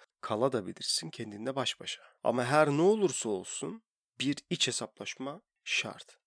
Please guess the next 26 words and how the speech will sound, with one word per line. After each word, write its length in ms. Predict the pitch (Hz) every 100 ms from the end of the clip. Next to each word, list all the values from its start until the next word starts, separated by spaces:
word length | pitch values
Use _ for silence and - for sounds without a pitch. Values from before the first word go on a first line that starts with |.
| _
Kendini 440 | - 127 120 120 120
daha 200 | 123 123
mutlu 480 | 120 - 120 117 -
hissedebilmek 640 | - - 110 113 120 170 -
için 320 | - 202 - _ _ _
önce 340 | 151 165 113 -
içe 260 | 127 - 143
döneceksin. 580 | 104 85 - - - - _ -
Kendinle 760 | 147 143 151 208 190 131 117
hesaplaşmaya 800 | 117 - 120 - 110 - 110 104
başladığında 960 | 135 139 - 123 123 127 123 170 247 277 _ _
insan 520 | 131 131 - 151 151 - _
otomatikman 800 | - - 131 135 - - 117 127 - _ _ _
bulduğu 720 | 120 113 123 131 127 156 160
cevapları 580 | 135 120 113 - 127 156
çocuksu 600 | - 123 117 - - 214
buluyor. 360 | 95 82 - - _ _ _ -
Ben 220 | 117 127
öyle 260 | 143 120
buldum. 320 | 98 92 - - _ _ _ -
"Ah," 200 | 156 170 -
dedim 260 | 107 101
ya, 300 | 98 104 131 _ _
"nerelerde 760 | - 107 113 165 175 123 -
takılı 360 | - 98 - 98
kalmış?" 500 | - 87 - - -